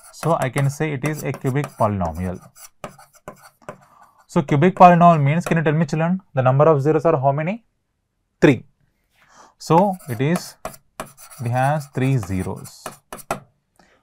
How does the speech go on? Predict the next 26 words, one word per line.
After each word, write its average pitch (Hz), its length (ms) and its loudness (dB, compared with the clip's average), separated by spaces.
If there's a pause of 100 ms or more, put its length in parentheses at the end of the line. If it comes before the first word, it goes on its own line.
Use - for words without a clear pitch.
(440)
Then, 110 200 2
children, 190 240 6
I 180 60 10
want 170 240 8
to 170 40 -8
find 170 240 4
the, 185 160 6
what 143 240 6
are 170 60 4
the 175 260 2
three 170 180 2
zeros? 117 720 0 (280)
It's 113 120 -8
a 127 40 4
very 139 200 4
simple, 139 280 0
children. 147 240 0
Again, 139 240 2
write 117 260 2
down 156 240 2 (460)
Z 107 300 6 (100)
power 175 300 6
three 165 260 0
equal 143 220 -2
to 143 140 0
zero. 113 340 -2